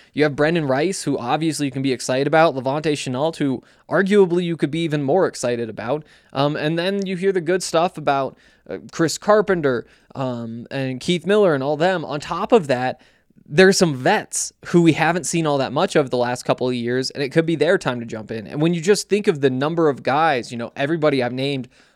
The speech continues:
plus Maurice Bell, who we talked to, um, plus Jalen Jackson, plus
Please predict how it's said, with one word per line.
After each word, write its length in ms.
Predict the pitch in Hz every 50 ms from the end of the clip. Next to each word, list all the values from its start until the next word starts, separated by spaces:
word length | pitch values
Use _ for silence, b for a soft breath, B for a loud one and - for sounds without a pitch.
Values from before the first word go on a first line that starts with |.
| b b _
plus 300 | - 202 214 208 - 185
Maurice 260 | 180 175 170 160 -
Bell, 280 | - 175 180 180 175 147
who 80 | 151
we 100 | 147 135
talked 300 | - 139 113 107 - -
to, 140 | 131 - - b b b b b b -
um, 420 | 127 127 123 123 117 113 107 - _ -
plus 340 | - 196 202 202 175 - -
Jalen 380 | - 156 160 160 147 143 143
Jackson, 520 | 135 151 151 151 135 - - - - - - b b b b b b _
plus 500 | - 185 185 190 190 - - - -